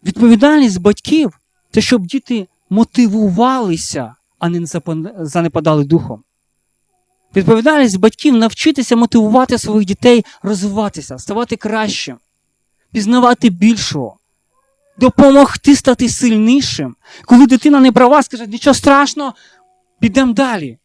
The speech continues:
ми навчимося, ми зробимо це разом". Оце відповідальність.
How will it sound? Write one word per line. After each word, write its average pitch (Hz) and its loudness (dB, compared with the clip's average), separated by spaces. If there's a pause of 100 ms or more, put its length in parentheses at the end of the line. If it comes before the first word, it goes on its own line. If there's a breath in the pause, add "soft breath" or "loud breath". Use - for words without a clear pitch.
(240)
ми 202 0
навчимося, 233 2
ми 185 -4
зробимо 240 -4
це 254 -6
разом". 165 -6 (1600)
Оце - -6
відповідальність. 165 -10